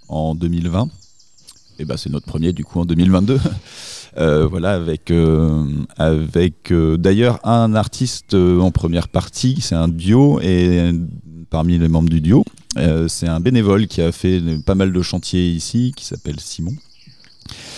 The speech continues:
Et, et là, je saurais plus rappel-, me rappeler du nom de leur, euh, de leur, euh, duo, mais, euh, parce que c'est leur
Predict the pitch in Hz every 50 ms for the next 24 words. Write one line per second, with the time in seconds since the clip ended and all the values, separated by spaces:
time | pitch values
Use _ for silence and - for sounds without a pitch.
0 | - - - - - - - - - 92 90 87 87 85 82 85 82 80 80 78
1 | - - 87 85 87 85 80 78 - - - - 98 90 - 101 101 113 104 95
2 | 87 85 - 98 92 92 90 82 87 82 82 85 85 82 - 90 90 95 87 80
3 | 87 92 92 95 95 92 85 85 87 80 82 80 80 80 80 78 78 80 73 78
4 | 76 80 73 76 76 78 78 78 82 82 87 87 98 120 123 107 90 85 80 78
5 | 80 78 73 - 82 - 85 82 - 92 78 78 76